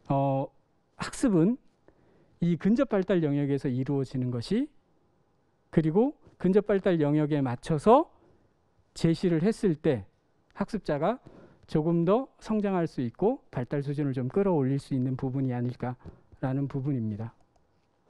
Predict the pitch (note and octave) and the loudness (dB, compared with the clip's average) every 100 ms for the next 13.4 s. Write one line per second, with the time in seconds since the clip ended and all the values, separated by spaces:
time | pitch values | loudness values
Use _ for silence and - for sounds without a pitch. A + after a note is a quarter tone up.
0 | - - - - - - - - - - | -20 -18 -16 -16 -16 -18 -18 -20 -20 -20
1 | - - - - G3 A3+ A3+ G3 G#3 A#3 | -20 -20 -18 2 6 8 8 8 6 6
2 | B3 A#3+ A#3+ G#3 E3 F#3 F#3 F3+ F3 D#3 | 6 4 6 6 6 6 4 2 2 2
3 | D#3+ E3+ G#3 G3+ F3+ F#3 F3 C#3+ D#3 D#3+ | 2 2 2 2 2 2 2 0 0 0
4 | C#3+ C3 C3 - G3+ - A3 F#3+ D#3+ B2 | 0 -4 -6 -6 -6 -2 0 0 0 0
5 | A#2 B2 E3+ - C3+ B2+ - A3+ - G#3+ | -2 -2 -6 -6 -4 -4 2 2 4 4
6 | F3+ F#3+ A3 G2+ - - - - D3+ D#3 | 6 6 4 2 -6 -14 -12 -2 4 6
7 | D#3 D#3 D3+ D3 D3+ - - - - - | 6 6 4 2 -2 -12 -20 -20 -20 -20
8 | _ _ _ _ _ _ _ _ _ _ | _ _ _ _ _ _ _ _ _ _
9 | - F3 A3+ G#3+ E3+ C3+ C#3 D#3+ D#3+ - | 2 6 6 8 6 4 4 4 2 2
10 | E3+ E3+ D#3+ A2+ A2 _ _ - D#3 C#3+ | 4 4 4 2 0 _ _ -2 0 2
11 | C#3 C3+ F3 D3+ C#3+ D#3+ E3 F#3 E3+ C#3 | 2 2 0 0 -2 0 2 4 2 2
12 | C#3+ D#3 F3 E3+ - - - - - D#3 | 4 4 4 2 -2 -14 -12 -10 0 2
13 | E3+ F3+ F3 E3 | 4 4 4 4